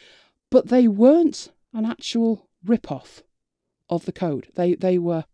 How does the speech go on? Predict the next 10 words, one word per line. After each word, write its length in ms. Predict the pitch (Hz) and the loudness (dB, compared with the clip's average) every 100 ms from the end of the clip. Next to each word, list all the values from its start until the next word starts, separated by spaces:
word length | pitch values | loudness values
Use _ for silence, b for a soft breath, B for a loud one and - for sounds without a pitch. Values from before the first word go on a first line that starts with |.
| _ _ | _ _
lookalikes. 680 | 208 - 165 139 131 - - _ _ b b b b b b b b _ | -10 -6 -6 -6 -16 -20 -20 _ _ b b b b b b b b _
That's 340 | 185 294 - 320 | -2 -2 -2 2
a 60 | |
much 300 | 277 269 - | 2 2 -4
greyer 400 | 196 220 240 220 | -2 0 2 0
area 380 | 175 151 151 151 | -2 -6 -6 -6
than 140 | 180 175 | -4 -4
a 80 | |
direct 500 | 170 185 180 170 - | -4 -6 -4 -6 -8
rip-off. 580 | 170 175 - 165 - _ | -8 -8 -8 -16 -20 _